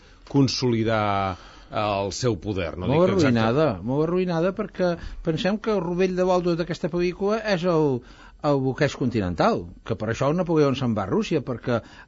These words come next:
Speaker 2: el Napoleó el que fa és intentar estrangular econòmicament a Anglaterra, pactant amb Nord-Amèrica i evitant que Europa comerci amb ella. I en el moment en què no pot, pues, només li queda la Índia.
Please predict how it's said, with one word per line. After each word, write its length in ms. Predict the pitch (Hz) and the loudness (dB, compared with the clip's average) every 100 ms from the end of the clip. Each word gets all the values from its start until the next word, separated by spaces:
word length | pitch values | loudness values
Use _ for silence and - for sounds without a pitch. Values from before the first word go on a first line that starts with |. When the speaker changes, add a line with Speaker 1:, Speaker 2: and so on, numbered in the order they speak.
| 104 | -2
Speaker 2:
el 160 | 113 113 | 0 2
Napoleó 340 | 113 113 117 | 0 0 2
el 80 | 135 | 0
que 120 | 143 - | -2 -2
fa 140 | 160 | -2
és 120 | 175 190 | -2 -2
intentar 380 | 165 160 147 147 | -4 -4 -2 -2
estrangular 680 | 139 - 147 139 139 147 156 151 | -2 0 0 2 4 4 4 2
econòmicament 720 | 170 165 180 175 185 185 226 254 - - - | -2 -2 -4 -2 0 2 2 0 -6 -18 -6
a 160 | 165 151 | 0 0
Anglaterra, 720 | 143 139 139 185 180 185 240 | 0 -2 0 2 2 2 0
pactant 640 | 202 175 147 - 156 151 | 2 0 0 4 6 6
amb 160 | 147 151 | 4 2
Nord-Amèrica 720 | 156 160 185 208 214 220 214 | 0 0 0 2 2 2 0
i 140 | 254 233 | 0 0
evitant 320 | 180 160 139 | 0 0 0
que 80 | 139 | 2
Europa 260 | 139 123 | 2 0
comerci 380 | 123 117 110 104 | -2 -2 -2 -4
amb 100 | 85 | 0
ella. 280 | 131 208 160 - - - - - - | 2 4 0 -2 -20 -20 -20 -18 -4
I 140 | 165 160 | 2 4
en 80 | 156 151 | 4 2
el 80 | 151 | 0
moment 380 | 147 151 196 202 | 0 2 2 0
en 140 | 180 160 | -2 -4
què 220 | - 160 156 | -2 0 2
no 220 | 156 160 | 2 0
pot, 460 | 170 190 226 - 202 - | 2 0 0 -10 -12 -4
pues, 220 | 190 156 | -4 -2
només 560 | 160 156 156 156 160 165 | -4 -6 -4 -4 -2 -2
li 80 | 185 | -2
queda 220 | 220 196 | 0 0
la 80 | 135 | 6
Índia. 460 | 170 247 190 151 131 | 6 8 6 4 2